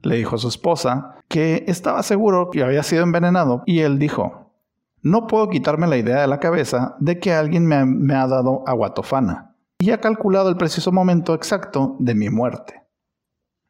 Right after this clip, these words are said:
Para mediados de noviembre, la enfermedad se había intensificado y cayó postrado en cama. Sufría inflamación en distintas partes del cuerpo, dolor abdominal y vómitos. La noche del cinco de diciembre de mil setecientos noventa y uno,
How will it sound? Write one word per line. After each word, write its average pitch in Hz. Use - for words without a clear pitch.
Para 117
mediados 113
de 117
noviembre, 123
la 127
enfermedad 110
se -
había 110
intensificado 143
y 214
cayó 202
postrado 185
en 113
cama. 120
Sufría 110
inflamación 110
en 123
distintas 104
partes 110
del 131
cuerpo, 147
dolor 120
abdominal 143
y 156
vómitos. -
La 117
noche 101
del 107
cinco 110
de 113
diciembre 131
de 117
mil 101
setecientos 104
noventa 110
y 165
uno, 143